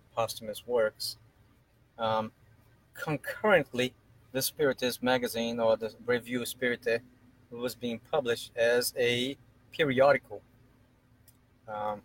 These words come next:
but so, at the time of the writing of this book,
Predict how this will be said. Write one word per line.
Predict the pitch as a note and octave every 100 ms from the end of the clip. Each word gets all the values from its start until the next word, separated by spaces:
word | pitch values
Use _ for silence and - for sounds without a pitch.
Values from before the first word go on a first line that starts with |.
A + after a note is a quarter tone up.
| _ - - _ _ _
but | - A#2
so, | - C#3+ B2 - _ -
at | A#2+
the | -
time | A#2 - G3 A3 E3+ D#3+ -
of | B2 A#2 A2+
the | A2
writing | G#2 A2+ A2+ A2+
of | A#2 G#2+
this | B2+ C3+ C3+
book, | - A2